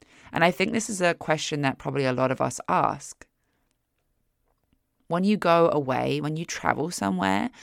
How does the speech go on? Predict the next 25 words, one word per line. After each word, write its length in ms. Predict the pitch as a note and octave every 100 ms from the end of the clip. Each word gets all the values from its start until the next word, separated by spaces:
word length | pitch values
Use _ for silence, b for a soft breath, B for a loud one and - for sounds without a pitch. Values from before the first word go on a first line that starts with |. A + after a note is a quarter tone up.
| B B
you 160 | G#3+ A#3+
always 500 | E3 E3+ E3+ C3+ -
feel 200 | C#3 B2
free 440 | - B2+ B2 A#2+
and 160 | G2 A#2+
fluid 500 | - B2+ F#2+ - -
because 360 | D3 F#3+ D#3+
you're 160 | E3 D3
away. 640 | C#3 B2 C#3 C#3+ C#3+ B2 A#2 B B B
You're 180 | - D3
away 540 | D3 D3 D3+ D#3 D#3 D#3
from 800 | - C3+ C3+ B2+ B2+ B2+ B2+ C3+ b b
your 160 | C#3 B2+
job. 640 | B2 C3 B2+ B2+ B2 B2
You're 140 | B2+ C3
away 560 | B2+ C3 C3+ C3+ C3+
from 800 | C3+ - B2+ B2 B2 B2 A#2+ B2+ b b b _
the, 920 | C3 B2+ A#2+ A#2+ A#2+ A#2+ A#2 A#2 - - -
the 180 | B2+ -
expectations 920 | D#3+ - D#3 - D#3 D3 - C3 B2+ B2
that 100 | -
people 220 | - B2
place 420 | - D3+ C#3+ - C3
on 160 | B2+
you 400 | B2+ A#2+ A#2+ B2+